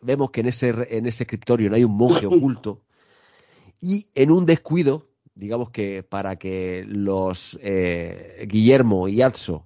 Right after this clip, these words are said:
eh, miren para otra parte, en un signo de descuido, este hermano oculto, eh, que tira como un martillo,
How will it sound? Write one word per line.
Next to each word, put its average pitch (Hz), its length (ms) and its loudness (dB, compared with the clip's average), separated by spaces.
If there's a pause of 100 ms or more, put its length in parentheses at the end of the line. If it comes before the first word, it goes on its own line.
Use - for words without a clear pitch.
(140)
eh, 90 380 -6
miren 120 240 4
para 117 160 4
otra 110 160 2
parte, 127 380 -2
en 113 80 -6
un 127 80 -4
signo 131 180 -4
de 120 80 -6
descuido, 117 440 -6 (280)
este 156 220 2
hermano 139 300 4
oculto, 117 580 -2 (480)
eh, 90 320 -14
que 98 100 -8
tira 107 220 -4
como 101 160 -6
un 107 80 -2
martillo, 104 580 -4